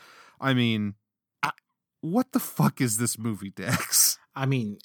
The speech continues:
Speaker 2: Millsy, that's gotta be, like, uh, you know, they got to that scene,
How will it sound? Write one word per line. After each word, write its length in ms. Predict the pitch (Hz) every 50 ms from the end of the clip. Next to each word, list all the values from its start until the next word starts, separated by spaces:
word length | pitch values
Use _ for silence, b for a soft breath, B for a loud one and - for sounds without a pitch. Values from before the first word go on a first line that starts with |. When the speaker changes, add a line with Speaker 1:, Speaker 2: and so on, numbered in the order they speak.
| _ _ _ _ _ _ _ _ _ _ -
Speaker 2:
Millsy, 220 | 156 151 127 120 107
that's 240 | - 147 170 - -
gotta 320 | - 165 151 160 156 156
be, 220 | 139 135 143 135 131
like, 380 | 117 113 104 95 90 - - _ _ _ _ _ _ _ _ _ _ _ _ _ _ _ - -
uh, 60 | 147 131 - _ _
you 120 | - 139 120
know, 180 | 98 85 85 - _ _ -
they 120 | 120 107
got 240 | 104 - 120 120 -
to 80 | - 139
that 200 | 127 123 123 123
scene, 540 | - - - 123 107 101 101 98 95 101 101